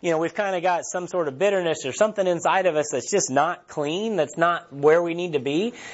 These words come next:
And hey, we know this is coming. This is looming. And, uh, we know that later on, I'll get to this, but you're not supposed to take the Lord's Supper. Even if you're a believer, if you've got something inside of you that's all messed up.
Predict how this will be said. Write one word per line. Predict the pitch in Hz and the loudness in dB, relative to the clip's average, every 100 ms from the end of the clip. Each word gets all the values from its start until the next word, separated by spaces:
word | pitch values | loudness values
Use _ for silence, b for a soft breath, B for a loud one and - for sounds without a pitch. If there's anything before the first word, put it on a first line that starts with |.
| B - | B 2
And | 135 | 6
hey, | 156 - | 6 6
we | 151 | 2
know | 208 214 233 | 4 6 6
this | 208 - | 2 -2
is | 135 | -6
coming. | - 254 180 143 | -2 -2 0 0
This | 185 - | 0 0
is | 160 131 | 0 4
looming. | 175 254 139 131 | 4 4 0 0
And, | 135 123 B B - | 0 -2 B B 2
uh, | 131 117 113 123 | 4 4 0 2
we | 156 | 4
know | 180 180 | 6 6
that | 165 139 | 4 2
later | 175 156 | 4 6
on, | 180 214 | 4 4
I'll | 156 | 2
get | 156 - | -2 -4
to | 131 | -2
this, | 139 | 0
but | - 127 B B - | 2 2 B B 2
you're | 147 240 | 4 4
not | 240 - | 2 -2
supposed | 196 214 - | 0 0 0
to | |
take | 190 254 285 | 0 0 4
the | 170 | 4
Lord's | 139 123 | 4 2
Supper. | 131 113 95 87 b b b b b - | 0 0 -6 -12 b b b b b 4
Even | 202 254 | 6 6
if | 226 | 4
you're | 233 233 | 4 4
a | |
believer, | 226 233 269 156 107 - _ - | 4 0 0 -2 -2 -8 _ 2
if | 156 156 | 2 2
you've | 175 | 0
got | 202 214 | 4 4
something | 220 208 202 | 0 -2 -2
inside | 190 196 240 | 2 2 2
of | 180 | 2
you | 185 | 2
that's | 180 175 | 4 4
all | 185 | 2
messed | 190 180 - | 2 0 4
up. | 240 190 | 4 4